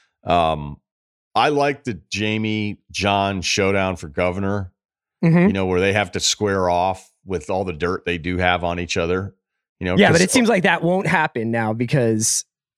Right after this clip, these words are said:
Speaker 2: or, I mean, they could have Jamie run for governor, but just do John's bidding. But are they really gonna have these two guys face off against one another with, like, all the bodies that they have holding over one another?
Speaker 1: Because that's the other part of it. Like, understand, like, when this storyline was introduced to us,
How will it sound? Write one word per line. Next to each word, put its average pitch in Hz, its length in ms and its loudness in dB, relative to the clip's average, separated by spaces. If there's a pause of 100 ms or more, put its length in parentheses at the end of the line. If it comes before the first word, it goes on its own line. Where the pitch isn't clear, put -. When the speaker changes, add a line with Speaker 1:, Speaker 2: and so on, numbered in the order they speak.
Speaker 2:
or, 254 220 4
I 233 80 4
mean, 233 180 2
they 214 100 2
could 208 160 0
have 262 220 2
Jamie 214 300 2
run 175 260 2
for 156 160 0
governor, 156 420 2
but 135 120 0
just 123 240 -2
do 147 160 0
John's 123 420 2
bidding. 110 400 0
But 123 140 0
are 135 80 2
they 151 100 4
really 170 320 4
gonna 165 180 2
have 143 240 2
these 139 200 0
two 160 120 2
guys 135 280 2
face 135 400 0
off 131 200 2
against 156 300 0
one 151 80 2
another 151 420 2
with, 135 220 0
like, 120 400 -2 (140)
all 139 160 2
the 135 80 0
bodies 127 480 0
that 143 160 0
they 156 100 4
have 156 320 0 (680)
holding 175 280 4
over 175 220 2
one 185 160 2
another? 208 420 0 (380)
Speaker 1:
Because 147 220 0
that's 233 180 2
the 214 100 2
other 160 160 2
part 127 340 0
of 85 100 -6
it. 80 120 -8
Like, 92 360 -4
understand, 135 580 -2
like, 117 180 -6
when 143 140 -2
this 180 180 0
storyline 113 680 0
was 85 160 -4
introduced 95 520 -4
to 58 160 -8
us, - 260 -4